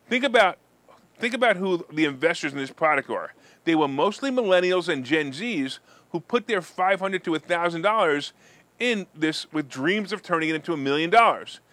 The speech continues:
It's no different than when the Reddit crowd manipulated the market with GameStop and A M C stocks. When you add in companies like Robinhood and Coinbase, the crypto craze really accelerated due, due to hype and free marketing.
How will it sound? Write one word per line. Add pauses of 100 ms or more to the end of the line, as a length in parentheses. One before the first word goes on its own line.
(220)
It's
no
different
than
when
the
Reddit
crowd
manipulated
the
market
with
GameStop
and
A
M
C
stocks. (440)
When
you
add
in
companies
like
Robinhood
and
Coinbase, (380)
the
crypto
craze
really
accelerated (260)
due,
due
to
hype
and
free
marketing.